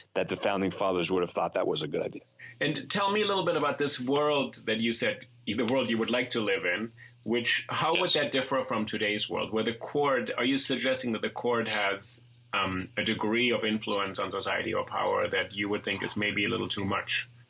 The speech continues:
Speaker 1: It, it would be dramatically different than this world. And yes, I think it is much too much. I, I can't give you a soundbite answer to that. So I can answer your question, but it'll take a few sentences, and I apologize. And I hope your, I hope your listeners are patient.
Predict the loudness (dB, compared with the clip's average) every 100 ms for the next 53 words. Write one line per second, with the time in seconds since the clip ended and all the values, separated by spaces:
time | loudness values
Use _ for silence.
0 | -2 2 4 2 4 2 2 2 2 4
1 | 4 4 2 0 0 0 -2 -2 -2 0
2 | 0 2 4 4 4 2 2 4 2 0
3 | 0 -2 -2 -2 -2 -2 0 0 0 0
4 | 0 0 -2 0 0 -2 -4 -6 -8 -14
5 | -12 -4 0 0 0 0 0 0 -2 0
6 | 2 4 4 2 0 2 2 2 2 2
7 | 0 -2 0 0 -2 -4 -4 -2 0 -2
8 | -4 -2 2 4 2 0 -8 -14 -8 -2
9 | 0 2 2 2 2 2 2 2 0 2
10 | 2 2 2 0 -2 0 0 0 0 -2
11 | -2 0 0 -2 0 2 2 0 -4 -4
12 | -2 -2 -2 -2 -2 0 0 -2 0 2
13 | 2 0 0 -2 0 0 0 -2 -8